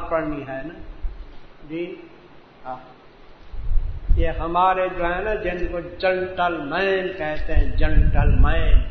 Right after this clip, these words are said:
وہ کیا کرتے ہیں جی؟ پتلون پہنتے ہیں اور پیشاب کیا کرتے ہیں؟ کھڑے کھڑے پیشاب۔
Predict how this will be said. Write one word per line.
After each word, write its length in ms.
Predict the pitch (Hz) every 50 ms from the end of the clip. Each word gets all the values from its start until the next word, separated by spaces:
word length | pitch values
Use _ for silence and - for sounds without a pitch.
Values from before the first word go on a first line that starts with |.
| - - - - - - - - - - - - - -
وہ 80 | 165 143 - -
کیا 200 | 165 160 170 175
کرتے 420 | 170 180 175 180 170 175 180 175
ہیں 140 | 165 165 165
جی؟ 360 | 160 160 151 156 160 165 165 - - - - - - - - - - -
پتلون 760 | 180 175 - - 175 175 175 180 190 185 185 180 180 180 -
پہنتے 440 | 180 - - 147 147 147 - - -
ہیں 400 | - - - - - - - - - - - - - - - - - - - -
اور 280 | - - - - -
پیشاب 520 | - - - - - 185 180 180 180 180 185
کیا 160 | 185 185 190
کرتے 360 | 185 190 185 185 - - 180
ہیں؟ 360 | 165 156 - - - - - - - - - - - - - - - - - - -
کھڑے 300 | 165 170 175 170 165 165
کھڑے 240 | - - - - -
پیشاب۔ 720 | - - - - - - 135 131 131 127 - - -